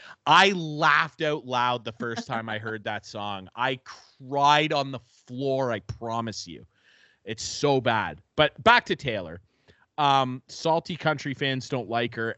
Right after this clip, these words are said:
and I'm glad she did that. And on the other side of the sword I mentioned,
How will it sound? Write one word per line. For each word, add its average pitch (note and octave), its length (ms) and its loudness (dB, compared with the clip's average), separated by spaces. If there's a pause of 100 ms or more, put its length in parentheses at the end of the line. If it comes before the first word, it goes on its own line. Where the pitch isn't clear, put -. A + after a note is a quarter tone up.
and B2+ 340 0 (1000)
I'm D3 120 6
glad F#3 300 6
she - 160 -10
did D3 200 -6
that. C3 260 -2 (480)
And G3+ 320 0 (560)
on A3 160 4
the A#3 100 -10
other C#4 240 -2
side C4+ 400 2
of F3 120 -4
the E3 60 -8
sword F4 520 2
I C3+ 120 0
mentioned, G#2 600 -8